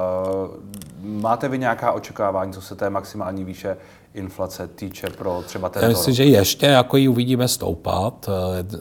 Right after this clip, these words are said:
Speaker 2: ne, současně začneme vidět trošičku už ten efekt z toho,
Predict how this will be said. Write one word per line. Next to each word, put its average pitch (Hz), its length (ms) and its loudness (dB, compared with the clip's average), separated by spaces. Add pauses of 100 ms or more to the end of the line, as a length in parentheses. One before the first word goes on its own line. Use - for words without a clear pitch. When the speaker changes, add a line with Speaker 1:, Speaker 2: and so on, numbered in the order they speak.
(440)
Speaker 2:
ne, 87 760 -6 (280)
současně 131 520 6
začneme 123 440 2
vidět 123 320 0
trošičku 123 600 -2
už 113 160 -2
ten 120 220 -2
efekt 107 260 -4
z - 100 -10
toho, 117 340 2